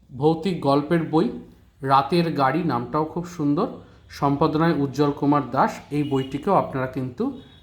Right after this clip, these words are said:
নিতে পারেন, যদি কোথাও দেখতে পারেন তাহলে কোম্পানির নামটা তো বলেই দিলাম,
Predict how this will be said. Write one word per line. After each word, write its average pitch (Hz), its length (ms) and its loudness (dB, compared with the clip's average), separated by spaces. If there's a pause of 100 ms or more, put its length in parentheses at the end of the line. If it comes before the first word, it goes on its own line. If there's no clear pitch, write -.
(120)
নিতে 165 340 4
পারেন, 156 380 2 (360)
যদি 139 260 0
কোথাও 143 380 0
দেখতে 127 320 -6
পারেন 147 400 -2 (380)
তাহলে 135 340 0 (120)
কোম্পানির 131 460 0
নামটা 123 300 -2
তো 131 120 -4
বলেই 120 280 -2
দিলাম, 156 440 0